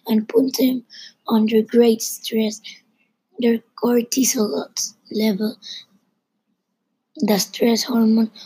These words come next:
will be astronomical, affecting their ability to psycholo-, psychologically interpret stimuli. Isolation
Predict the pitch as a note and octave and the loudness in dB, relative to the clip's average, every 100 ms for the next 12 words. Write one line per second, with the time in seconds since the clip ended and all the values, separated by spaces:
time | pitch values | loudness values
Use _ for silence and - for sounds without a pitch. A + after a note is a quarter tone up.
0 | - A3 G#3 A#3 A3+ G3+ - A3 G3+ G3 | -2 0 2 2 2 0 -4 -2 -2 -4
1 | F#3+ - - _ _ _ _ _ _ _ | -6 -14 -20 _ _ _ _ _ _ _
2 | _ - G3+ - - - C4 C4+ B3+ B3+ | _ -6 -6 -4 -6 0 4 4 4 -2
3 | A#3+ A3 A#3+ B3 B3+ B3 D4 _ _ _ | -4 -2 2 2 2 0 0 _ _ _
4 | - - - - A#3 - A#3+ A#3 A#3+ A3+ | -20 -16 -12 -6 -6 -2 2 2 2 -2
5 | B3 - _ - - - _ _ - - | -4 -8 _ -20 -20 -20 _ _ -6 -2
6 | A#3+ - _ - A#3 A3 B3+ D4 A3 B3+ | -2 -4 _ -4 2 2 0 -4 -4 -4
7 | B3+ - G#3+ A#3 A#3 B3+ - _ _ - | -4 -2 -2 -4 -6 -6 -8 _ _ -20
8 | - - C4 A3 G#3+ - A3+ A3 - - | -10 -2 0 2 0 0 0 0 -6 0
9 | G#3+ G3+ F#3 F3+ _ _ _ _ _ _ | 0 2 -2 -6 _ _ _ _ _ _
10 | _ _ _ _ _ _ _ _ _ _ | _ _ _ _ _ _ _ _ _ _
11 | B3+ B3 C4 C4 B3 G#3+ A#3+ A#3+ | 2 4 6 6 4 2 2 0